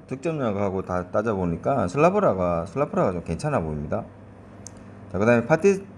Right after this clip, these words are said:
파르티잔 대 페이노르트 경기는, 어, 페이노르트가 요즘에 강세잖아요. 그죠?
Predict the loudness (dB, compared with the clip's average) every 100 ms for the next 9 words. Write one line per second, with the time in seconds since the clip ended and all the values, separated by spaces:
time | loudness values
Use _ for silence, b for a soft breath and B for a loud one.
0 | -20 -20 -20 -20 -2 2 4 2 2 4
1 | 4 4 4 2 0 0 0 0 -2 -2
2 | -4 -2 0 0 0 -2 -6 -14 B B
3 | B B -20 -20 -20 -6 2 4 6 6
4 | 4 2 2 2 2 2 -2 -4 -6 -2
5 | 0 2 2 0 -2 -4 -4 -4